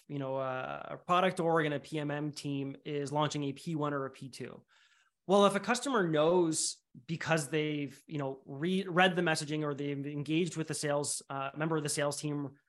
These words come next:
um, and that sales member has been equipped with the enablement material to, to be informed, they can discover that so much more quickly than they would have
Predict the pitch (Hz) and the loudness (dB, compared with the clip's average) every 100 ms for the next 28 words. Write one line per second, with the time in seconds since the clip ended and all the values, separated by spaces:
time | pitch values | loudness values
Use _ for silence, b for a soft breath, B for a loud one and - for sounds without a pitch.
0 | _ - 131 127 131 135 - _ 160 165 | _ -14 -8 -8 -8 -12 -16 _ 2 2
1 | 165 165 156 160 147 143 147 139 - 185 | 4 0 0 0 0 0 -4 -6 -2 0
2 | 170 - 147 147 147 170 156 143 - 143 | 0 -2 -6 -2 0 0 0 -4 -6 -4
3 | 139 135 - 147 135 143 160 139 - 240 | -2 -4 -6 -10 -8 -4 -2 -2 2 4
4 | 165 139 147 _ _ _ _ _ _ _ | 4 2 -4 _ _ _ _ _ _ _
5 | - 226 262 240 233 180 180 180 165 156 | 4 6 6 4 6 6 6 6 6 4
6 | - - - 190 185 165 165 147 - 127 | 2 -12 2 4 4 4 0 -2 -8 -6
7 | 196 294 269 _ - 175 160 156 151 147 | -6 -6 -12 _ 0 2 2 2 0 2
8 | 143 143 | 0 0